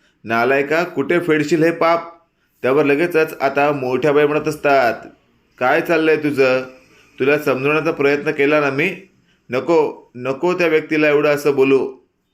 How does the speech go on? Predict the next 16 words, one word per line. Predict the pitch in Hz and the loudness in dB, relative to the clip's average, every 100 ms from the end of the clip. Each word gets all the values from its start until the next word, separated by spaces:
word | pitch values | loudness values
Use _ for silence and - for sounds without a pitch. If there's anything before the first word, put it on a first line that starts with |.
| - | -12
आणि | 117 120 | -8 -6
तसंच | 120 139 131 | 0 0 -2
आता | 117 117 117 117 - _ _ _ | -2 0 -2 -4 -16 _ _ _
काही | - 120 | -4 0
बोलायचं | 123 123 127 135 139 | 2 2 4 4 2
असेल | 139 139 135 | 0 0 2
तर | 143 | 0
स्पष्ट | 139 - 135 135 | -2 0 -2 0
कर." | 131 131 110 - - _ _ _ _ _ _ | -2 0 -2 -4 -18 _ _ _ _ _ _
मित्रांनो, | 127 139 160 151 147 - 117 | -8 -2 -2 0 -2 -4 -6
इथे | 135 156 | -2 -2
तर | 156 151 | 0 -2
कन्फर्म | 151 131 131 165 147 | 0 -2 0 0 0
आहे | 147 107 - - _ - | 0 -2 -4 -14 _ -6
की | 143 - | -4 -2
इंदूला | 135 135 151 127 | -4 0 2 2